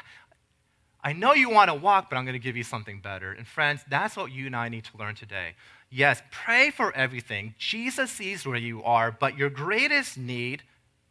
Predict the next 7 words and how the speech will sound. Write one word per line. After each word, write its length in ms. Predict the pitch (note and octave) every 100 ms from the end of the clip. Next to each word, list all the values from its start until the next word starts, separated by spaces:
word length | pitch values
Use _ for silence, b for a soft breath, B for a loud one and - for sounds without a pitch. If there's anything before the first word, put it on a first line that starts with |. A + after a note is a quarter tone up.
| _ _ _ _ _ _ -
is 140 | A#2
not 200 | D#3 D#3+
always 400 | C#3+ C#3+ C#3 -
your 120 | C3+
most 240 | C3 B2+ -
urgent 440 | E3 G#3 G3 C#3 G2+
need. 260 | F#2 D#2+